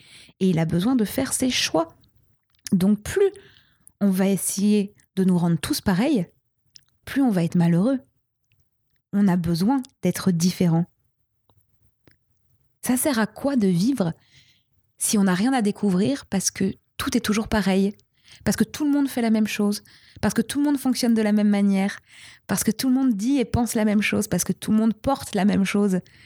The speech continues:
parce que tout le monde mange la même chose ? Ça sert à quoi ? Réfléchissez à votre propre vie. Réfléchissez aux moments qui ont été les plus chouettes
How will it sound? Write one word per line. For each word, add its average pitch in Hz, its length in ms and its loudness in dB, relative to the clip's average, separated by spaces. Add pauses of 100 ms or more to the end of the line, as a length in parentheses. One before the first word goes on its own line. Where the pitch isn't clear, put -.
(120)
parce 180 120 -4
que 196 60 -2
tout 202 120 -2
le 208 60 4
monde 214 140 2
mange 220 300 2
la 185 80 0
même 190 200 2
chose ? 190 380 -2 (640)
Ça 180 180 2
sert 247 320 2
à 180 60 0
quoi ? 196 520 -2 (1040)
Réfléchissez 320 680 -2
à 214 80 0
votre 190 220 -4
propre - 480 -2
vie. 208 360 0 (760)
Réfléchissez 262 600 -2
aux 285 60 0
moments 220 460 0 (300)
qui - 100 -2
ont 208 60 0
été 202 180 0
les 226 100 2
plus 214 260 -4
chouettes - 600 0